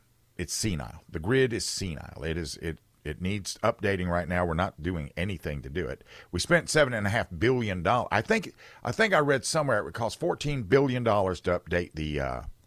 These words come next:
maybe it was forty, I don't know, but whatever it was, I know we spent seven and a half billion dollars to build E V charging stations. We've been, built one in Pennsylvania so far, so obviously those things cost more than we should be investing in. Now,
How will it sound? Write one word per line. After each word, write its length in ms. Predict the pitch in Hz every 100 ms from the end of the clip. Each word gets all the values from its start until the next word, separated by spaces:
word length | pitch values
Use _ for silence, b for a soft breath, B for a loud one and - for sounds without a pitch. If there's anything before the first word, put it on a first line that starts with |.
| _ _ _ _ _ _ _ -
maybe 300 | 85 113 117
it 20 |
was 120 | -
forty, 360 | - 135 127 107
I 140 | 92
don't 180 | 92 101
know, 100 | 101
but 140 | 95
whatever 320 | 80 160 180 160
it 80 |
was, 240 | 104 110 101
I 80 | 123
know 160 | 127
we 140 | 113 110
spent 260 | - 87
seven 300 | - 180 151
and 80 | 113
a 20 |
half 160 | 113 95
billion 260 | 104 98
dollars 300 | 85 90 85
to 100 | -
build 380 | 76 92 90 82 - b b b b -
E 160 | 131 143
V 420 | 127 135 120 101 - -
charging 420 | - 165 143 117
stations. 500 | - 123 120 113 87
We've 280 | 85 110 80
been, 180 | 117 - - 80
built 260 | 131 139
one 320 | 87 131 101
in 160 | 87 85
Pennsylvania 600 | 82 95 98 90 80 76
so 180 | 69 71
far, 240 | - 53
so 240 | 50 - - b b b -
obviously 480 | 80 78 69 - 65
those 220 | 76 78
things 260 | 73 62
cost 260 | - 67 -
more 200 | 71 69
than 180 | 55 53
we 80 | 71
should 220 | - -
be 80 | 67
investing 420 | - 73 - -
in. 120 | 76 - - - - B B B B
Now, 360 | - 123 120 -